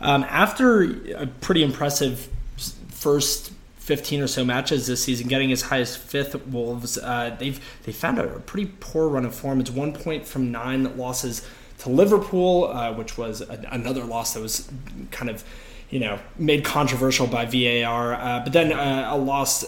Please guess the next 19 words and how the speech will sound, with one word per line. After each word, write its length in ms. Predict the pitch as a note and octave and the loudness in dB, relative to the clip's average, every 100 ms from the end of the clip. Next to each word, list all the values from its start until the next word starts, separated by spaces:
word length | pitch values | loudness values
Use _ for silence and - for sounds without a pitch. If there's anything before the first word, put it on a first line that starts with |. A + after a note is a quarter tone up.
| - | -8
to 120 | - | -8
Watford 600 | B2+ B2+ B2+ B2+ C3+ B2+ B2 | -2 0 0 0 0 0 0
and 440 | B2+ A#2+ A#2 A2+ | -4 -4 -4 -4
a 400 | - A#2 A2+ A2+ - | -6 -6 -6 -6 -8
home 260 | - E3+ G3 | -8 -4 -2
draw 200 | B2 A#2 | 0 0
against 260 | A#2+ B2 | -2 -4
Newcastle 420 | F3+ F#3 D3 A#2 G#2+ | -4 -4 -4 -6 -8
this 180 | A2 - | -8 -8
past 260 | G#2 - | -8 -8
weekend. 340 | G#2+ G#2 A2 A2 | -10 -8 -8 -8
So 260 | A2+ G#2+ - - - | -8 -10 -12 -20 -4
pretty 180 | - A#3+ | -2 -2
poor 300 | - D#3 D#3+ | -4 -2 0
run 140 | D#3 | 0
of 100 | C3 | -2
form 400 | - C3+ C3 C3 - | -4 -2 0 -2 -6
for 180 | - | -8
Wolves. 580 | A#2 A2+ A#2+ A#2+ A#2 - | -4 0 0 0 -4 -6